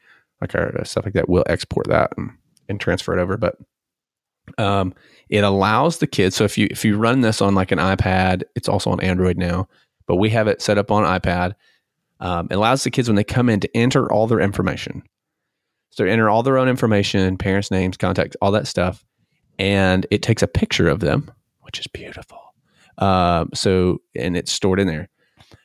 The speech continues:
Then what it does is every time they come in after that initial time that they've filled out that, uh, that information, they just tap their picture to mark themselves here. And they kind of check themselves in. So we put, like, a volunteer over there kind of,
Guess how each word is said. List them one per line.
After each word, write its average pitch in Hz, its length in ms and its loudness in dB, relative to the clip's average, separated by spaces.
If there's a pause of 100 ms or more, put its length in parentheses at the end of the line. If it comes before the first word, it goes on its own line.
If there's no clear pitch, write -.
(120)
Then 170 400 0
what 117 80 4
it 101 100 0
does 98 360 2
is 95 560 0 (440)
every 127 200 0
time 120 160 2
they 98 80 4
come 98 200 0
in 92 200 2
after 98 320 -2
that 85 140 2
initial 90 540 -2
time 92 320 0
that 90 140 -2
they've 82 240 0
filled 92 300 0
out 87 160 2
that, - 220 0 (760)
uh, 98 60 -4
that - 120 -2
information, 95 640 0
they 95 120 0
just 98 220 0
tap - 220 -2
their 82 100 0
picture - 440 -2
to - 180 -6
mark 90 240 0
themselves 87 400 -4
here. - 340 -2 (800)
And 87 180 -4
they 85 80 -2
kind 90 160 0
of 80 120 -4
check - 220 -8
themselves 87 380 -4
in. 85 160 -2
So - 140 -4
we 92 100 0
put, - 180 -2
like, - 140 -4
a 92 60 -2
volunteer 90 520 0
over 87 140 0
there 85 240 0
kind 87 220 -6
of, 98 120 -6